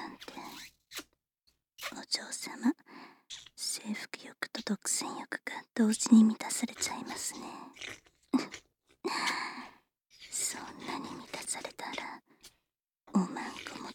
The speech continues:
どんどん気持ちよくなってしまって、瞳にほんのりと涙を浮かべながら快楽を感じて。ほら、お嬢様、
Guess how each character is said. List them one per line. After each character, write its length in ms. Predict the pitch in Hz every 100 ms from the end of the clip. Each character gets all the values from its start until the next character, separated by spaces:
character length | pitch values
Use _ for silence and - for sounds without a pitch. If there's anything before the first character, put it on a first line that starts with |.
| -
ど 100 | 214
ん 200 | 214 -
ど 240 | - - -
ん 60 |
気 180 | - -
持 100 | - - -
ち 160 | -
よ 80 | 196
く 120 | - -
な 100 | -
っ 40 | -
て 80 | -
し 200 | 214 -
ま 160 | - -
っ 60 | - _ _
て、 80 | 240 - - - _ - - - - - _ - - - -
瞳 420 | - - 208 208
に 160 | - -
ほ 180 | 214
ん 60 | 208 -
の 120 | 220
り 120 | -
と 120 | - -
涙 460 | - - - -
を 40 | -
浮 100 | -
か 120 | -
べ 120 | -
な 140 | 202 -
が 120 | -
ら 140 | - -
快 260 | - - -
楽 260 | - -
を 20 | - -
感 220 | - - -
じ 160 | - -
て。 100 | - - - - _ - - - _ _ _ _ _ _ - - - _ -
ほ 120 | 208
ら、 180 | - - - _ - - - - -
お 100 | - -
嬢 120 | - -
様、 560 | - - - - -